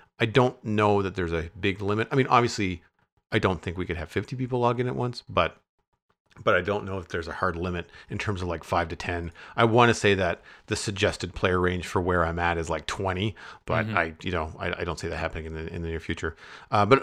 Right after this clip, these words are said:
Speaker 1: all the speak of, of realms and servers and stuff actually, um, brings me into the discussion topic that I wanted to pitch to you, uh, this week. A little bit short, shorter discussion this week. Um, but one of the things that I do, uh, and have the ability to do, which is nice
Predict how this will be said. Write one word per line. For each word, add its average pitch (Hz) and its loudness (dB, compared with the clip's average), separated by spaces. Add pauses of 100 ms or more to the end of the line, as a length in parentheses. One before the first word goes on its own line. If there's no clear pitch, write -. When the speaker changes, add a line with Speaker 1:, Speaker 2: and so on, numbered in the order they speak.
(140)
Speaker 1:
all 165 8
the 247 4
speak - -2
of, 107 6
of 95 4
realms 127 6
and 92 -4
servers 117 4
and 82 -10
stuff 87 -4
actually, 90 -2
um, 87 -4
brings 101 0
me 98 -2
into 95 -4
the 85 -6
discussion 92 -2
topic 85 -2
that 85 -8
I 82 -2
wanted 85 -4
to 78 -6
pitch - -6
to - -10
you, 85 -6 (160)
uh, 87 -2
this 80 -8
week. 85 -4
A - -12
little 139 6
bit 113 2
short, 110 2
shorter 123 2
discussion 92 -2
this 80 -6
week. 80 -8 (500)
Um, 90 0
but 101 6
one 143 6
of 190 6
the 135 4
things 110 4
that 95 0
I 95 4
do, 87 -4 (480)
uh, 87 2
and 92 -2
have 120 2
the 101 2
ability 107 2
to - -10
do, 82 -4
which 80 -6
is 82 -8
nice 80 -6